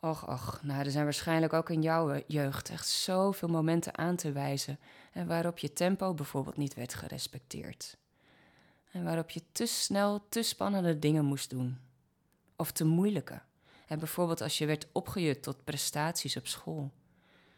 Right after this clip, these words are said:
Nou, of soms moest je kleren aan die je echt niet aan wilde en waarin je je niet thuis voelde.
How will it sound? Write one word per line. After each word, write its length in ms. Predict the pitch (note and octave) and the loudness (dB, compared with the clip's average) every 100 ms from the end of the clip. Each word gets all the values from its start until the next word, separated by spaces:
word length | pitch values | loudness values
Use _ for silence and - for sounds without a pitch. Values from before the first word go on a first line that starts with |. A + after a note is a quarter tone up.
| _ _ _ _ _ | _ _ _ _ _
Nou, 140 | - - | -8 -4
of 80 | |
soms 260 | - F#3 E3+ | 0 2 2
moest 200 | E3 D3 | 2 0
je 100 | - | -2
kleren 360 | - F#3 A3 - | 0 2 2 2
aan 240 | E3+ D#3 | 2 2
die 100 | D3+ | 0
je 100 | - - | -2 -6
echt 260 | - A#3+ - | -2 -2 0
niet 140 | F#3+ | -2
aan 240 | G3+ A3 A#3 | -2 -2 -2
wilde 400 | E3+ C#3 C3 C#3+ | -2 -2 -4 -8
en 120 | E3+ F#3+ | -8 -6
waarin 380 | F#3 F#3 F#3+ | -2 0 2
je 100 | F3+ | 2
je 60 | E3+ | 4
niet 320 | F3 A#3 B3 | 4 2 0
thuis 320 | - G#3+ A3+ | -6 -6 -6
voelde. 400 | - - C#3 C3+ | -6 -8 -8 -8